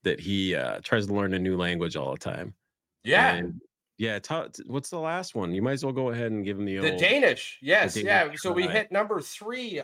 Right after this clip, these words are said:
Speaker 2: on the sports news podcast in Denmark. So I was like, "All right, you guys did it. So now I need to learn how to say, 'Hello, how are you?'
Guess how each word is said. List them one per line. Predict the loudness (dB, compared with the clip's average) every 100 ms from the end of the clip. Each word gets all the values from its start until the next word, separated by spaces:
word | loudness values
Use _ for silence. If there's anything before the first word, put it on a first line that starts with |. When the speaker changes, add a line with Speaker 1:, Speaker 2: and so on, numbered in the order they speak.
| -6
Speaker 2:
on | -4 -4 -6
the | -10 -8 -8 -8
sports | -12 -4 -2 -2 -2
news | -2 -2 -2
podcast | 0 0 2 4 4 2
in | -6 0
Denmark. | 0 2 -2 -4 -12 _ _ _
So | -10 -8
I |
was | -4
like, | -4 2
"All | 4
right, | 6 4 0 -6
you | -4
guys | -2 -2 -2
did | -2 -2
it. | -4
So | -10 -8
now | -4 -2
I | -4
need | -6 -8
to | -10
learn | -6 -6
how | -6
to | -6
say, | -8 -8 -6 -6
'Hello, | -4 -4 -2
how | 0
are | 0 0
you?' | -4 -8 -8